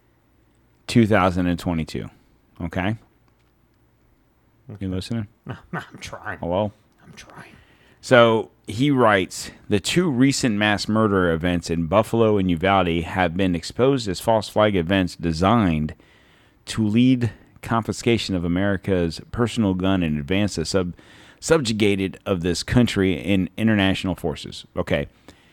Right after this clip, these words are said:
Speaker 1: Before I read on, did you catch what I said there?
Speaker 2: I'm sorry, I'm trying to look up gun legislation
Speaker 1: Right.
Speaker 2: for San Bernardino. Say it again, please.
Speaker 1: So he says, "The two recent mass murder events in Buffalo and Uvalde,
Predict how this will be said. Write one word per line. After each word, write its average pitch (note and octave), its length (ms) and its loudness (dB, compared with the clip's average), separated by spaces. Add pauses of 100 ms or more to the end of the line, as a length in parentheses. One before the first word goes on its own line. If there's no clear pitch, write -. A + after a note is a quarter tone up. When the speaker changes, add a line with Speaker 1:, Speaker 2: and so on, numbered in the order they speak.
(520)
Speaker 1:
Before D3 320 2
I C#3 40 4
read A#2+ 260 4
on, E2 540 -6 (1900)
did G2 140 -4
you G2 100 -2
catch - 520 -4 (320)
what G2 180 -2
I F2+ 60 0
said G#2+ 300 -2
there? A2+ 220 -2 (1000)
Speaker 2:
I'm F#2+ 380 -10
sorry, F2 360 -10
I'm E2+ 120 -14
trying F#2 300 -8
to F#2+ 60 -10
look F#2+ 200 -10
up A2 140 -16
gun F#2+ 260 -10
legislation F2+ 360 -8
Speaker 1:
Right. F#2+ 520 -6
Speaker 2:
for F#2 80 -18
San F#2 260 -16
Bernardino. F2 440 -18
Say - 180 -8
it A2 80 -8
again, F#2 260 -14
please. - 140 -20
Speaker 1:
So A#2+ 160 2
he G#2+ 140 4
says, F#2+ 380 2
"The F#2+ 100 -4
two C3 260 0
recent A#2+ 560 0
mass A#2+ 320 0
murder A2+ 400 2
events D2 460 -6
in E2+ 160 -4
Buffalo G2+ 540 0
and F#2+ 120 0
Uvalde, D#2 480 -4